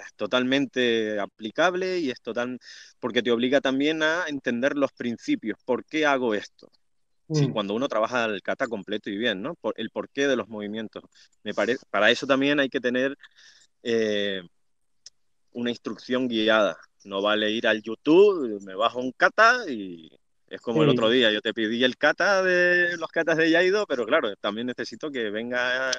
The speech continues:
Speaker 1: te mandaré los vídeos y que tú me digas, "Aquí esto se hace así por tal, esto se hace así por cual", porque a mí me ayuda a aprender y hace que todo tenga sentido y se grabe mejor.
Speaker 2: Mm. Y ahora
Speaker 1: Hay que hacer kata.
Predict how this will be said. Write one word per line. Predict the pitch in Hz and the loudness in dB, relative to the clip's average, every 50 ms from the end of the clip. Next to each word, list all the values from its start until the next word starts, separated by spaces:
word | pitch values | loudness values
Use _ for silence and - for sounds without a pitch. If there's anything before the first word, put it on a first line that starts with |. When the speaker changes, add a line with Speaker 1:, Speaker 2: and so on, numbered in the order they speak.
| 123 - | -8 -12
Speaker 1:
te | - 107 | -16 -14
mandaré | 101 101 98 98 101 101 95 98 120 117 | -12 -12 -12 -12 -10 -10 -8 -8 -6 -6
los | 120 120 | -6 -6
vídeos | 127 139 156 170 160 | -6 -6 -6 -6 -8
y | 143 | -10
que | - 117 - | -12 -12 -12
tú | - 120 127 139 - - - - - _ _ | -10 -10 -10 -10 -12 -18 -20 -20 -20 _ _
me | - 113 | -8 -6
digas, | 110 107 104 98 | -4 -4 -4 -4
"Aquí | 107 98 - - 165 185 185 175 | -6 -8 -8 -10 -8 -4 -4 -4
esto | 151 - - 160 | -4 -4 -8 -8
se | - 156 | -6 -6
hace | 147 - 147 | -4 -4 -4
así | 135 - 165 160 | -4 -4 -8 -8
por | 170 147 - | -8 -10 -10
tal, | - 135 120 104 | -8 -8 -8 -8
esto | - - - 127 | -10 -12 -14 -12
se | - | -10
hace | 135 - 135 | -10 -10 -10
así | 123 - - | -12 -12 -12
por | - 151 120 - | -14 -14 -14 -10
cual", | - 107 - _ _ _ _ _ _ _ _ | -12 -12 -12 _ _ _ _ _ _ _ _
porque | - 98 - - 110 | -18 -18 -10 -6 -4
a | 101 110 | -2 -2
mí | 131 147 | -2 -2
me | 139 117 | -2 -2
ayuda | 110 107 120 131 131 | -4 -4 -4 -4 -4
a | 131 | -4
aprender | - 127 127 131 127 135 160 196 | -4 -4 -6 -6 -6 -6 -8 -8
y | 180 135 131 110 | -10 -10 -6 -4
hace | 113 113 - 147 123 | -6 -4 -6 -8 -8
que | 127 110 - - - _ | -8 -8 -10 -10 -10 _
todo | 135 131 135 147 151 - _ | -4 -2 -2 -2 -4 -6 _
tenga | - 135 135 139 | -8 -6 -6 -6
sentido | - - 127 120 - 135 147 160 | -6 -6 -8 -10 -6 -4 -4 -4
y | 151 | -4
se | - 107 101 | -6 -8 -6
grabe | 104 107 117 117 | -6 -6 -6 -6
mejor. | 113 101 - - - 107 98 - _ _ _ _ _ _ _ _ _ _ _ _ | -8 -10 -12 -12 -14 -14 -16 -16 _ _ _ _ _ _ _ _ _ _ _ _
Speaker 2:
Mm. | 139 127 123 110 - - _ _ _ _ _ _ _ _ _ _ _ _ _ _ | -8 -8 -8 -8 -10 -14 _ _ _ _ _ _ _ _ _ _ _ _ _ _
Y | - 135 | 0 4
ahora | 147 147 - 151 151 - | 4 4 4 2 2 2
Speaker 1:
Hay | 156 196 | 4 4
que | 202 - | 4 4
hacer | - 147 113 | 2 0 -4
kata. | - - - - - - | -4 -8 -10 -10 -14 -20